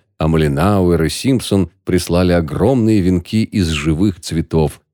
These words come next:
в память о нём. Они очень сожалели о его уходе, ибо когда-то были неразлучной троицей. Но его не стало,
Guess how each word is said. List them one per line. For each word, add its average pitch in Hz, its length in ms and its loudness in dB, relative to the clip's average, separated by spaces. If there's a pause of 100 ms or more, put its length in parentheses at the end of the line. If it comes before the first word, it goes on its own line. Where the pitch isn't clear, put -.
(120)
в - 160 -20
память 73 520 -4
о 71 100 -4
нём. - 340 -10 (720)
Они 107 220 2
очень 127 300 0
сожалели 90 640 0
о 80 80 -2
его 80 340 0
уходе, 80 540 -2 (180)
ибо 113 240 2
когда-то 117 720 0
были 101 300 2
неразлучной 95 720 0
троицей. 76 600 -6 (560)
Но 85 140 2
его 87 200 4
не 87 140 2
стало, 117 520 -4